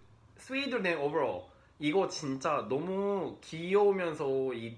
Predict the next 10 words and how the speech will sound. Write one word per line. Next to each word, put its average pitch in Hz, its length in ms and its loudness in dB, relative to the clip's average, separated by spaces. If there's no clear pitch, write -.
이 123 680 -8
그런 120 240 -2
남성미를 147 1080 -2
보여줄 139 320 -4
수 120 140 -10
있는 110 300 -8
그런 110 320 -4
제품 139 340 -8
같아가지고 107 800 -6
한번 185 640 0